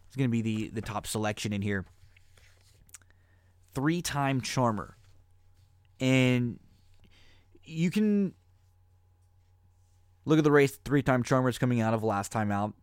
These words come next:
Tougher in a race that's already come back to be productive. Let's key off the December fifteenth race in a similar spot over at Remington Park. And this is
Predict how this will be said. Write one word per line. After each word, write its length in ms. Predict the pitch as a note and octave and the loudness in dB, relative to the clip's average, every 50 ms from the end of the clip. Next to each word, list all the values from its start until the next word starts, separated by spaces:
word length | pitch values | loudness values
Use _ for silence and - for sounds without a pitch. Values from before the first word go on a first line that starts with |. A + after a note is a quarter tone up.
| _ - | _ -14
Tougher 480 | - - A2 G#2+ A2 - A#2 A2+ B2 - - - - _ _ - | -8 -6 -4 -4 -2 0 2 0 0 0 -6 -20 -20 _ _ -6
in 120 | - A2+ | -2 0
a 40 | A#2+ | 2
race 200 | A#2 A2+ A2+ A2 | 2 2 2 2
that's 180 | - A2+ - - | 0 -2 -2 0
already 340 | - A2+ A2+ A#2 A2+ A2 G#2+ | 0 2 2 2 2 0 -2
come 180 | - A#2 A2 | -2 -2 -2
back 200 | G#2+ A2 A2 G#2 - | -2 -2 -2 -4 -6
to 80 | - | -8
be 160 | G2+ G#2 G2+ - | -8 -6 -6 -6
productive. 540 | - G#2 G2+ G#2 G2 - - G#2 G#2 - - - - - - - | -6 -4 -2 -4 -4 -2 -2 -4 -4 -4 -6 -18 -20 -12 -6 -6
Let's 160 | A#2 - - | -4 -4 -4
key 220 | - - D#3 D#3 | -4 0 4 4
off 160 | C#3+ C3+ - | 4 4 4
the 60 | - B2 | 0 -4
December 420 | A#2 G#2+ - - C3 B2 A#2+ G#2+ | -4 -2 2 2 2 2 2 -2
fifteenth 600 | - - A#2+ G#2+ - - - - C#3+ C#3+ C#3 - - | -2 -2 -6 -6 -6 -6 -8 -4 -4 -2 -4 -4 -6
race 420 | G#2 G2 F#2+ F#2+ F2+ - - - - - - - _ _ _ _ _ - | -6 -6 -6 -8 -10 -12 -14 -16 -18 -20 -20 -20 _ _ _ _ _ -4
in 160 | A#2 A#2 A2+ | -2 -2 0
a 100 | G#2 G2+ | -2 -2
similar 480 | G#2 - - - C#3 C3+ C3+ C3 A#2 G#2+ | -4 -4 -2 -2 0 0 2 0 0 0
spot 420 | - - - A#2 A2 G#2+ G2+ - - | -2 -4 -4 -4 -4 -4 -6 -6 -4
over 260 | A#2 A#2 A2+ A#2+ A2 | -4 -4 -2 -2 -4
at 120 | G2 F#2 | -4 -2
Remington 520 | G#2+ G#2+ A2+ A2+ A2+ A2 G#2+ - A2+ G2 F#2 | -2 0 0 0 0 0 -2 -4 -6 -6 -4
Park. 380 | - - B2+ A#2 G#2+ F#2+ - _ _ - - - - - - - - | 0 4 4 4 4 2 -2 _ _ -20 -20 -20 -20 -20 -20 -16 -10
And 560 | - A2 A2 A2 G#2+ G#2 G#2 G#2 G2+ G2+ F#2+ - _ _ _ _ _ _ _ _ _ _ _ _ - - _ _ - | -6 -4 -4 -2 -2 -2 -2 -2 -4 -4 -6 -8 _ _ _ _ _ _ _ _ _ _ _ _ -20 -20 _ _ -2
this 220 | A#2 C#3+ D#3 - G#3 | 2 2 2 2 0
is 220 | G#3 F#3+ E3 | -4 -6 -8